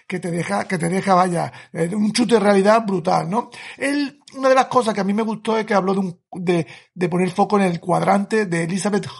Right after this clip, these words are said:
Kubler, ¿no? Que es donde una persona cualquiera, un vendedor o una persona tiene que poner foco, ¿no? El cuadrante son cuatro partes, que es uno es la parte física, es decir, la salud, la forma física,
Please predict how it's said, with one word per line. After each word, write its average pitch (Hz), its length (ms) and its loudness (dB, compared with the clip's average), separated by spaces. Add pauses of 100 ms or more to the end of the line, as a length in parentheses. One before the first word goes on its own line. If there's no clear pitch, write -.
(140)
Kubler, 147 480 0
¿no? 226 240 -2 (280)
Que 185 100 -6
es 175 60 2
donde 196 240 2 (120)
una 214 280 4
persona 214 380 2
cualquiera, 208 400 0
un 175 100 0
vendedor 190 520 0
o 170 60 0
una 185 200 -2
persona 180 380 -2 (360)
tiene 202 260 2
que 190 140 0
poner 170 240 -2
foco, 185 400 -4
¿no? 208 300 -6 (100)
El 196 420 4
cuadrante 202 560 2 (160)
son 190 180 -2
cuatro 202 420 0
partes, 240 320 2
que 190 160 2
es 175 80 -4
uno 202 200 2
es 180 220 0
la 170 180 -2
parte 180 300 0
física, 262 640 0
es 202 80 -10
decir, 175 240 -2
la 156 100 0
salud, 196 640 0
la 170 100 0
forma 151 280 -6
física, 208 640 -2